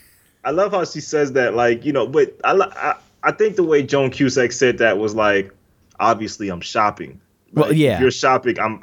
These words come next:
Speaker 2: I'm shopping." You know, and then, uh, I like that little pause, and then, uh,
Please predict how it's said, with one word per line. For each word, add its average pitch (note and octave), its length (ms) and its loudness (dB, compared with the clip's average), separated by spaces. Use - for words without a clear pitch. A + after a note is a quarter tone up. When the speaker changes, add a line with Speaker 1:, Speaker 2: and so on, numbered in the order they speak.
Speaker 2:
I'm G#2 100 -6
shopping." A2+ 560 -2
You C3+ 160 -8
know, A2 240 -4
and G#2+ 160 -8
then, A#2 180 0
uh, G#2 160 -2
I F#2 120 -2
like A#2+ 200 2
that A#2 160 0
little A2 200 0
pause, G#2 680 0
and G2 160 -2
then, G2 160 0
uh, F#2 320 0